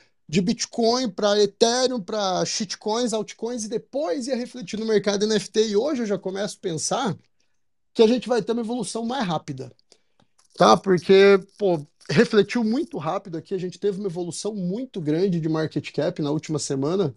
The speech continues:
nos últimos sete dias, foi, s-, olha, só de volume quase sessenta e dois por cento,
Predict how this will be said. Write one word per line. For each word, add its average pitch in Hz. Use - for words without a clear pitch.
nos 143
últimos 170
sete 160
dias, 151
foi, 170
s-, -
olha, 170
só 202
de 208
volume 202
quase 202
sessenta 196
e 175
dois 190
por 170
cento, 165